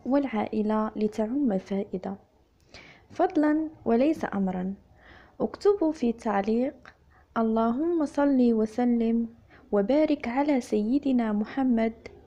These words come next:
وعلى آله وصحبه الطاهرين". اكتبوها في تعليق واضغطوا على زر الإعجاب لأعرف كم واحد صلى معنا على النبي عليه الصلاة والسلام.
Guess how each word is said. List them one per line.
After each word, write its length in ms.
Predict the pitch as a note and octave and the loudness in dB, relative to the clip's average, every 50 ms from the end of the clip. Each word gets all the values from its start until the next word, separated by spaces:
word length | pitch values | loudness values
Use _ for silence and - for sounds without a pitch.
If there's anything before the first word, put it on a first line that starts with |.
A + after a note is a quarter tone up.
| - - - | -20 -8 -2
وعلى 460 | B3 C#4 D4+ D4 C#4+ B3+ A3 G3+ G#3 - | 0 2 2 2 2 2 2 2 0 0
آله 680 | A3 A#3+ C4 C#4 C#4 B3+ A#3 A3 A#3 A3+ A#3 A#3 A#3 A#3 - - - - - - - - | -2 -2 -2 0 0 0 0 2 2 2 2 2 0 -2 -4 -10 -20 -20 -20 -20 -8 -4
وصحبه 540 | A3+ B3+ C4 - D4 - A3+ - A3 G#3 G#3+ | -2 -2 0 -2 -4 -4 -2 0 2 2 2
الطاهرين". 840 | G#3+ G#3+ - G#3 F#3+ F#3+ F#3 F#3+ F#3+ F#3+ F#3+ F#3 F3+ F#3 F#3+ G3 F#3+ - - - - - - - - - - - - - | 0 0 0 0 0 0 0 0 0 0 0 -2 -2 -4 -4 -6 -8 -12 -18 -20 -20 -20 -20 -20 -20 -20 -20 -20 -10 -8
اكتبوها 680 | A3+ - - - - A#3+ A#3 C4 F4+ G4 F#4+ - C#4+ C#4+ | -8 -8 -4 -4 -2 -2 2 2 2 2 2 2 0 0
في 180 | C#4 - B3 A#3+ | 0 0 -2 -2
تعليق 720 | - - A#3 G#3+ G#3 G#3 G#3 G#3+ A3+ A#3 B3 - - - - - - - - - - - - - - | -2 -2 0 0 0 2 2 2 2 2 0 -2 -8 -16 -20 -20 -20 -20 -20 -20 -20 -20 -20 -8 -2
واضغطوا 540 | A3+ D4 D#4 D#4+ D#4 E4+ E4+ E4+ - C4+ A#3 | 0 0 2 2 0 0 0 2 2 2 2
على 340 | G3 G3+ G3 F#3+ F#3+ F#3+ F#3+ | 2 2 2 2 2 2 0
زر 200 | F#3+ - E4 E4+ | 2 0 0 2
الإعجاب 800 | D#4 E4 D#4 D#4 - B3 A#3+ A#3+ A3+ - A#3+ A#3 A3+ A#3+ A#3 A3+ - - - - - - - - - - - - - - - - - - A#3 | 2 2 0 0 0 0 0 0 0 0 0 2 2 2 0 -2 -8 -16 -20 -20 -20 -20 -20 -20 -20 -20 -20 -20 -20 -20 -20 -20 -10 -4 -2
لأعرف 520 | G#3+ - - C4 D4 D#4+ F4 E4 E4 C#4+ | 0 0 2 2 2 4 2 2 2 0
كم 320 | C4 C4+ D4 D4+ D#4 D#4 | 0 0 2 2 2 2
واحد 380 | D#4 D4 C#4 C4+ - - A#3+ A#3+ A#3+ - - - - - - | 2 2 0 0 0 0 0 0 -2 -6 -18 -20 -20 -20 -20
صلى 400 | - - C4 C4+ D4+ D#4+ D#4 C4+ | -6 -4 -2 0 2 2 4 4
معنا 360 | B3 B3 C4 C4 C4+ C4 B3+ | 4 4 4 4 2 2 4
على 300 | A#3 G#3+ G#3 A3 B3 C4 | 2 2 2 2 2 4
النبي 680 | B3+ A3+ G#3 G#3 G#3 G3+ A3 A3 A3+ A#3 A#3 A#3 A#3+ - - - - - - - - - | 4 4 2 2 0 0 2 4 4 4 4 2 0 -4 -8 -18 -20 -20 -20 -14 -10 -4
عليه 400 | G3 G3+ A#3 C4 C#4+ C4+ A3+ G#3 | 0 2 2 4 4 4 2 2
الصلاة 420 | G#3 - - G#3 G#3 A3 A#3+ B3 - A3+ | 0 -2 -2 0 0 2 0 0 -2 -6
والسلام. 600 | G#3 G3+ G3 - - - G3+ G#3 G#3+ A3 G#3+ G3+ | -6 -6 -6 -6 -6 -6 -6 -4 -4 -6 -6 -8